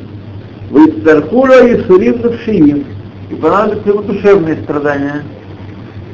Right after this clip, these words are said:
Ваклаль митпарет лепартим арбе. И этот принцип разделяется на многие детали.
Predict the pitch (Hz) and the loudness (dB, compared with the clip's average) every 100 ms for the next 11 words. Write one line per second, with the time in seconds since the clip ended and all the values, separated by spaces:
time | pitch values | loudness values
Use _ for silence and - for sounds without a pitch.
0 | - 101 - 101 - - - - - - | -16 -16 -16 -16 -16 -16 -16 -16 -16 -16
1 | - - 123 139 139 156 196 262 247 - | -16 -2 4 4 4 4 6 6 4 0
2 | - - - 160 170 - 151 147 208 233 | -6 -14 -2 0 0 0 2 4 4 2
3 | - - - - - - - 98 95 - | -2 -10 -14 -16 -16 -18 -16 -14 -14 -14
4 | - - - - - - - - 143 156 | -16 -16 -16 -16 -16 -16 -16 -10 0 2
5 | 151 143 180 175 135 117 123 165 - - | 4 2 2 2 2 4 4 2 -4 -12
6 | - - 135 143 143 156 151 - - - | -16 -12 -2 0 4 2 2 -4 -8 -8
7 | 156 196 180 156 131 131 139 135 123 123 | -2 -2 -2 -2 -4 -4 -2 0 0 0
8 | 147 156 143 135 131 127 143 135 123 110 | 0 2 2 0 -4 -4 -4 -2 0 0
9 | 110 104 107 175 | 0 2 4 4